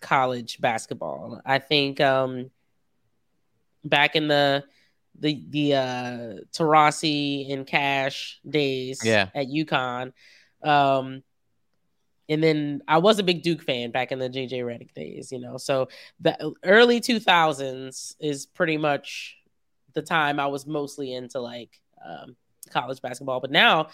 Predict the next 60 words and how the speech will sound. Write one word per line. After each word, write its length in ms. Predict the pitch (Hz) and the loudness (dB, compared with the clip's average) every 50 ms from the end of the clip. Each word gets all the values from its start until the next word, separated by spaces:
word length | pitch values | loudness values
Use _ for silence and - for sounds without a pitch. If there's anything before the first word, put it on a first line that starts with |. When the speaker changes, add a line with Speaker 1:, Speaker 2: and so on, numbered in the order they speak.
| - - - - - - _ | -14 -20 -20 -20 -20 -18 _
Speaker 1:
I 60 | - 147 | -6 -4
don't 100 | 175 139 | -4 -4
watch 180 | 120 120 - | -4 -6 -8
any 160 | 135 139 139 | -8 -8 -6
of 60 | 127 127 | -6 -8
that 160 | 123 123 - | -8 -10 -10
stuff. 240 | - - 131 123 - | -8 -6 -6 -4 -2
I 60 | 139 | -4
was 160 | 143 139 - | -4 -4 -4
telling 180 | - 156 151 139 | -4 -4 -4 -4
someone 220 | - 151 147 139 | -4 -6 -4 -2
the 80 | 139 139 | -2 0
other 140 | 143 151 147 | 0 0 0
day 160 | 139 143 139 | 0 0 -2
that 120 | 139 123 | -2 -2
I 40 | 139 156 | -2 -4
don't 140 | 165 143 | -4 -4
like 200 | 151 156 156 - | -6 -8 -8 -6
the 80 | - 151 | -4 -4
way 140 | 156 160 156 | -2 -2 -2
the 80 | 143 | -4
game 260 | 135 139 143 139 135 135 | -6 -8 -8 -8 -8 -10
is 100 | 131 - | -12 -14
played. 580 | _ _ - 143 139 147 139 123 120 - - _ _ _ _ | _ _ -10 -8 -6 -6 -8 -8 -10 -14 -18 _ _ _ _
And 120 | - 190 202 | -4 -2 0
I 60 | 202 | 0
also, 600 | 196 208 226 247 285 - - 165 151 147 143 147 | 0 0 0 0 0 0 0 0 2 0 0 -2
this 140 | 165 208 - | -2 -2 -2
sounds 260 | 226 214 214 208 - | -2 -2 -2 -4 -4
super 240 | - 233 226 202 175 | -6 -4 -4 -4 -2
nitpicky, 560 | 170 190 185 - 208 170 - 180 170 175 165 | -2 -4 -4 -6 -8 -6 -4 -4 -4 -2 -2
but 100 | 156 135 | -2 -2
I 120 | 131 151 | -2 -2
hate 200 | 156 160 156 156 | -2 -4 -4 -4
the 60 | - 170 | -4 -4
way 120 | 175 180 | -2 -2
the 100 | 175 175 | -2 -2
rims 260 | 170 180 202 220 214 | -2 -2 -4 -6 -8
sound. 320 | - 139 113 110 113 120 127 | -10 -10 -10 -10 -12 -10 -8
I 60 | 131 | -6
don't 140 | 139 147 143 | -6 -6 -6
think 160 | 170 160 160 | -6 -4 -4
that 120 | 165 156 - | -4 -4 -4
the 40 | 160 | -2
mics 400 | 165 165 175 190 185 - - - | 0 2 2 2 2 0 -2 -4
<laughs> 20 | |
should 120 | - 196 165 | -4 -4 -2
be 100 | 196 185 | -2 -2
so 220 | 165 - - 175 175 | -2 -2 -2 0 4
hot 220 | 165 196 185 151 | 4 4 4 6
by 120 | 156 175 170 | 4 2 2
the 100 | 165 160 | 2 2
rims. 400 | 170 185 185 170 160 165 165 - - - - - - | 2 2 0 0 -2 -6 -10 -14 -18 -20 -20 -4 0
And 160 | 165 170 170 | 0 2 2
when 120 | 170 180 185 | 2 0 0
you 100 | 185 180 | 0 0
miss, 380 | 180 196 220 220 202 202 - - | 2 2 2 2 2 0 -2 -2
it's 240 | 175 170 170 - | -4 -4 -4 -4
just 220 | - 170 170 170 - | -4 -4 -4 -2 0
like, 200 | 160 156 151 | -2 -2 -2